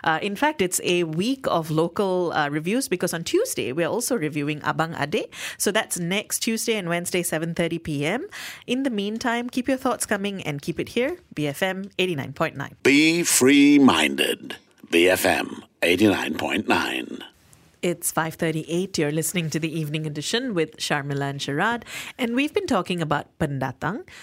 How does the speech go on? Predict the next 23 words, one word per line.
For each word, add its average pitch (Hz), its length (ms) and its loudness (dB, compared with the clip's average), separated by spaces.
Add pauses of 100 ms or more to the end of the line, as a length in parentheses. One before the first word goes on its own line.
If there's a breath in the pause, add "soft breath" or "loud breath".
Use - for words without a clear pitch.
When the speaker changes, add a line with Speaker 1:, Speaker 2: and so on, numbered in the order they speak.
(120 loud breath)
Speaker 1:
Malaysia's 151 540 -2
first 151 360 -4
fully 208 440 -2
crowd-funded 156 840 -2
film, 262 380 0 (300 loud breath)
um, 160 320 0 (400)
released 269 400 0
on 196 160 -2
YouTube 175 560 -4 (340)
last 156 380 0
night, 180 420 -6
um, 151 280 -4
s-, - 200 -6
racking 190 400 -2
up 170 140 -2
the 147 80 -2
views 147 320 0
since. 196 400 -4 (320 loud breath)
So 196 220 0
we've 196 260 -2
been 190 160 0
asking 135 440 -4
you, 156 280 0